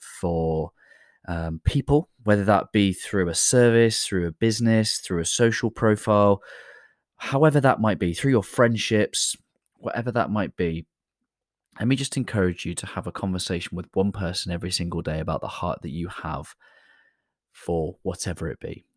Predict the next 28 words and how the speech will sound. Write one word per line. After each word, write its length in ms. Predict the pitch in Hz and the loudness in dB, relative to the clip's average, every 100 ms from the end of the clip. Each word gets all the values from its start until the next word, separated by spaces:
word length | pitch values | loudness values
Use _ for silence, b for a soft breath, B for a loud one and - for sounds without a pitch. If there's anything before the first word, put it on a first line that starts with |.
| _ | _
whether 200 | 113 127 | -4 -2
that 160 | 113 101 | -2 -2
be 160 | 101 - | -4 -2
art 380 | 101 85 - | 0 0 -4
creation, 800 | - - 98 95 90 - 82 85 - | -8 -4 2 2 2 -2 -4 -6 -4
podcasting, 960 | - 107 - - 87 - - 87 82 87 B B B B - | 0 0 0 -4 -4 -4 -4 -4 -4 -8 B B B B -4
uh, 160 | 85 | -2
music 600 | 82 92 117 113 101 90 - | 0 4 8 8 6 0 -4
creation, 560 | - 90 85 - 87 | -8 -6 -6 -8 -10
whether 240 | 90 92 98 | -8 -4 -6
it 160 | - | -4
be, 320 | 92 87 87 b b b b - | -4 -4 -6 b b b b -10
uh, 160 | 87 87 | -8 -4
looking 360 | 107 - 110 | -4 -2 0
after 320 | 101 92 98 | 0 0 2
animals, 380 | 95 92 85 85 - | 4 4 2 0 -4
whatever 420 | 101 - 120 123 | -4 0 2 4
that 180 | 117 107 | 2 2
might 240 | 101 90 | 0 2
be, 140 | 87 | 0
whatever 340 | 85 98 131 135 | 0 0 -2 -2
you 260 | 127 131 | -2 -2
love 380 | 110 101 95 107 | 0 2 4 2
and 100 | 110 | 0
have 120 | 95 | 0
a 40 | 92 | -2
heart 440 | - 92 92 - | -2 -2 -2 -4
for 420 | - 82 82 107 | -8 -6 -2 -2